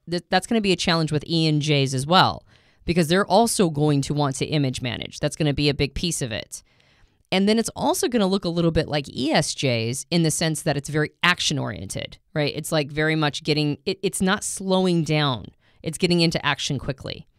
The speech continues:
So those two things sort of merged together is, as you mentioned, it's going to be about, um, it's going to be about convincing other people that they are quick to get into action,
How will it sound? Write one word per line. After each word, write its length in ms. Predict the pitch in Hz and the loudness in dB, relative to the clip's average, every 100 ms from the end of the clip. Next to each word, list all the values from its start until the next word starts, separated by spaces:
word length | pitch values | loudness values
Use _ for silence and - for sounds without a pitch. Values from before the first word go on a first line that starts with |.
| _ _ - _ - | _ _ -20 _ -6
So 540 | - 196 185 175 160 _ _ _ | 2 4 4 2 -2 _ _ _
those 400 | 170 202 254 269 | 0 2 2 0
two 180 | - 233 | 0 0
things 320 | - 208 190 | 2 2 2
sort 120 | 214 | 0
of 120 | 170 147 | 0 0
merged 520 | 160 180 190 156 - | 2 2 2 -2 -4
together 560 | 165 165 170 - 120 - | -2 2 2 0 -6 -4
is, 160 | 175 | -4
as 260 | 160 170 160 | 0 0 0
you 60 | 165 | 0
mentioned, 480 | 185 226 - 147 | 0 0 0 -2
it's 140 | 147 - | -2 -2
going 220 | 185 175 | 0 2
to 80 | 165 | 2
be 180 | 160 160 | 2 2
about, 640 | 147 147 143 143 - - _ _ _ _ - | 2 2 2 0 -4 -12 _ _ _ _ -2
um, 320 | 143 127 98 - | -2 -2 -6 -6
it's 140 | 196 | -6
going 220 | - 208 247 | 0 2 2
to 80 | |
be 100 | 226 | 2
about 180 | 208 175 | 4 4
convincing 600 | - 185 160 180 - 202 | 2 0 0 0 -2 0
other 200 | 180 175 | 0 0
people 640 | 156 220 220 151 123 107 - _ _ _ | -2 -6 -4 -4 -4 -6 -10 _ _ _
that 760 | 175 156 170 165 160 139 - - - | -4 2 4 4 2 0 -4 -8 -8
they 420 | 151 160 156 156 | -2 2 2 2
are 580 | - 147 143 139 139 - | 0 0 2 0 -2 -6
quick 280 | - 226 - | -2 -2 -2
to 80 | 208 | -2
get 120 | 196 | 0
into 240 | 185 180 | 0 0
action, 540 | 160 165 - 165 156 | -2 -2 -2 0 0